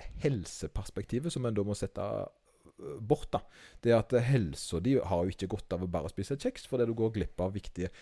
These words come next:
mineraler, vitaminer, byggesteiner og sånn som det. Så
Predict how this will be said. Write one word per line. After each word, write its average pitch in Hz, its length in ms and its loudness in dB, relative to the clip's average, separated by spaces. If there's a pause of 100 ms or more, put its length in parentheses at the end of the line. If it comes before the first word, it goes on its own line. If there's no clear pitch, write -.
(120)
mineraler, 147 440 2
vitaminer, 110 560 0 (560)
byggesteiner 80 720 -4
og 80 80 -6
sånn 73 140 -10
som - 100 -8
det. 67 120 -6 (340)
Så - 180 6